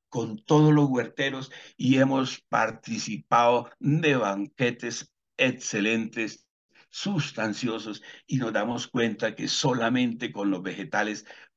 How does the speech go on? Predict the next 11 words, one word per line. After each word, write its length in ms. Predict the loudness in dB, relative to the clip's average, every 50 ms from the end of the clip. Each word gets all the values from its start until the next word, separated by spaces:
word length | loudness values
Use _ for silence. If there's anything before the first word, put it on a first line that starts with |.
| _
podemos 680 | -12 -10 -6 -2 0 0 0 0 -2 -2 -6 -6 -8 -6
subsistir 680 | -6 -6 -8 -8 -10 -10 -12 -10 -6 -4 -4 -4 -4
como 260 | -6 -10 -8 -8 -8
seres 320 | -8 -8 -8 -8 -8 -10 -10
humanos. 360 | -10 -10 -10 -10 -10 -12 -16 -20 -20 -20 _ _ _ _ _ _
¡Qué 180 | 6 6 8 8
ricura! 720 | 8 6 2 2 2 0 0 2 4 2 2 0 -2 _ _ _ _ _ 0
Quiero 300 | 0 2 2 2 -2 -4
transmitirle 760 | -4 -6 -8 -6 -4 -4 -4 -2 0 2 2 4 4 2 0
a 60 | 0
ustedes 580 | -2 -4 -8 -6 -4 -2 -2 -2 -4 -8 -12